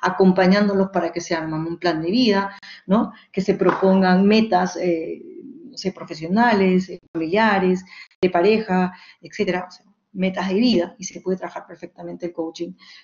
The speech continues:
con los alumnos. Pero también hemos dicho que el coaching no solamente se da a nivel individual, sino también se puede dar a nivel grupal.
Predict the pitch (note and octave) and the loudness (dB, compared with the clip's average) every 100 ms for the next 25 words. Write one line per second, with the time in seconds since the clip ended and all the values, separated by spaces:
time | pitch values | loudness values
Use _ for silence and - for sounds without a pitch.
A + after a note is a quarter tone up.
0 | _ D#3 D3 - D#3 D#3+ A2+ - _ - | _ 0 0 -2 -6 -6 -8 -14 _ 2
1 | E4+ G#3 E3 D#3 D#3 E3 A#3 D3+ - - | 4 4 0 -4 -4 2 2 2 -4 -10
2 | E3+ E3 F#3+ F#3 F3+ - F#3+ F#3 F#3 F3+ | -8 -4 -4 -2 -4 0 0 0 0 -2
3 | F#3 F3 F3 F#3 F#3+ E3 E3 D#3+ E3+ F3+ | -2 -4 -2 -2 -4 -4 -4 -4 -2 -2
4 | E3 D#3 F#3+ E3 F#3 - - - D#3 D#3+ | -4 -2 0 0 -4 -14 -20 -10 -6 -4
5 | D#3 D#3+ E3 E3 D#3+ D#3 D#3 D#3+ F3+ D#3 | -4 -6 -8 -10 -6 -4 -4 -6 -10 -8
6 | D3+ D#3 D#3+ D3 - - | -8 -6 -6 -6 -6 -8